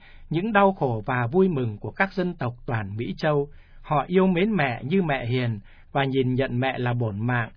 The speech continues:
dưới tước hiệu Đức Mẹ Guadalupe. Ước gì cái nhìn dịu dàng của mẹ tháp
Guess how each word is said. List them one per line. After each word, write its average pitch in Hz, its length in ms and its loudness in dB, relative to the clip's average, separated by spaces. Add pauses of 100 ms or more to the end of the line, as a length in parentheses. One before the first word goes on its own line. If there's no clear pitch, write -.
(240)
dưới 175 200 4
tước 220 220 0
hiệu 131 260 0
Đức 170 200 -4
Mẹ 127 280 -2
Guadalupe. 151 880 0 (760)
Ước 233 200 4
gì 147 160 2 (140)
cái 196 140 2
nhìn 143 280 2
dịu 131 260 -2
dàng 127 340 2
của 113 140 -2
mẹ 117 360 -2
tháp 196 160 0